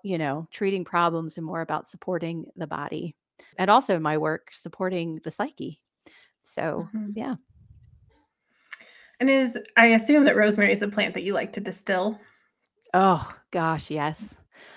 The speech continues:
Speaker 1: Although I have to say, I have a little bit of West Coast rosemary envy, um, <laughs> be-,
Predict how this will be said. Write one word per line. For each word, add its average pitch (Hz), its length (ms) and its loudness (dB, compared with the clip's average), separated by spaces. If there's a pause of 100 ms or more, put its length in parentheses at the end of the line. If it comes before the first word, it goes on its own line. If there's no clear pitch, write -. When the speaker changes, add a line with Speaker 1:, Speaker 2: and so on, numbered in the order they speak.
Speaker 1:
Although 226 260 12
I 226 80 12
have 262 240 4
to 277 80 -10
say, 180 440 0
I 180 100 -2
have 214 220 -4
a 214 40 -4
little 202 240 -4
bit 196 180 -2
of 180 260 -2 (300)
West 185 340 -2
Coast - 640 -6 (360)
rosemary 175 560 0
envy, 156 540 -6 (540)
um, 170 280 0
<laughs> - 20 -4
be-, 185 120 2